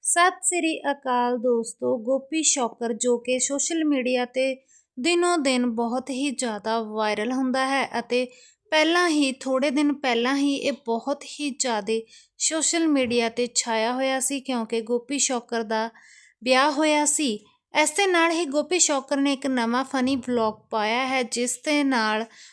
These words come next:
ਬਹੁਤ ਹੀ ਜ਼ਿਆਦੇ ਉਸ ਦੇ ਫੈਨ ਨੇ ਜਿਹੜੇ ਖੁਸ਼ ਹੁੰਦੇ ਨੇ। ਗੋਪੀ ਸ਼ੌਕਰ ਆਪਣੀ ਮਾਸੀ ਦੇ ਘਰ ਗਿਆ ਸੀ ਅਤੇ ਉੱਥੇ ਜਾ ਕੇ ਆਪਣੀ ਮਾਂ ਅਤੇ ਮਾਸੀ ਨੂੰ ਕਹਿੰਦਾ ਹੈ ਵੀ "ਤੁਸੀਂ ਮੇਰੀ ਘਰਵਾਲੀ ਦੀਆਂ ਚੁਗਲੀਆਂ ਕਰਦੀਆਂ ਹੋ।"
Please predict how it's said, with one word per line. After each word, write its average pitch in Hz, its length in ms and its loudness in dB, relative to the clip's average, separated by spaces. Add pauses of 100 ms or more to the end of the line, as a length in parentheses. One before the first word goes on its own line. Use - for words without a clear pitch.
(140)
ਬਹੁਤ 269 440 2
ਹੀ 311 240 0
ਜ਼ਿਆਦੇ 226 480 2
ਉਸ 220 200 -4
ਦੇ 247 180 0
ਫੈਨ 240 420 -2
ਨੇ 285 200 4
ਜਿਹੜੇ 214 440 0
ਖੁਸ਼ 226 360 -2
ਹੁੰਦੇ 277 340 2
ਨੇ। 262 180 0 (420)
ਗੋਪੀ 330 320 4
ਸ਼ੌਕਰ 311 440 2
ਆਪਣੀ 247 500 0
ਮਾਸੀ 247 380 0
ਦੇ 285 160 0
ਘਰ 294 260 0
ਗਿਆ 226 240 0
ਸੀ 240 200 -4 (120)
ਅਤੇ 233 300 -2
ਉੱਥੇ 294 340 -2
ਜਾ 233 280 0
ਕੇ 226 340 -2
ਆਪਣੀ 233 380 -2
ਮਾਂ 240 280 0 (140)
ਅਤੇ 277 220 -2
ਮਾਸੀ 262 420 -2
ਨੂੰ 277 140 0
ਕਹਿੰਦਾ 254 440 -2
ਹੈ 240 240 0 (460)
ਵੀ 330 80 -2
"ਤੁਸੀਂ 330 400 -2
ਮੇਰੀ 285 300 2 (100)
ਘਰਵਾਲੀ 254 480 2
ਦੀਆਂ 269 240 0
ਚੁਗਲੀਆਂ 262 600 0
ਕਰਦੀਆਂ 269 580 0
ਹੋ।" 247 300 0